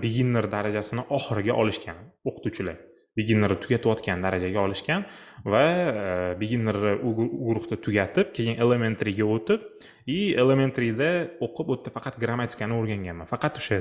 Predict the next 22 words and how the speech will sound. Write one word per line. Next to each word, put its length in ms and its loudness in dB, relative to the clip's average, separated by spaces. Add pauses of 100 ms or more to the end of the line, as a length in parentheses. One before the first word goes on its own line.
(160)
zamonlar, 760 6
modal 400 0
fe'llar 400 2
va 80 0
hokazo. 540 -2
Shu, 120 2 (460)
shu 100 -2
narsalar 540 2
bir 180 4
yil 160 4
davomida 420 0
o'tilgan. 360 -8 (320)
Bitta 240 2
elementary 720 8
darajasini 500 2
o'zi 260 6 (100)
bir 160 4
yil 200 8
o'tilgan. 380 -4 (380)
Vaholanki 500 -2
menga 360 0
va'da 160 -2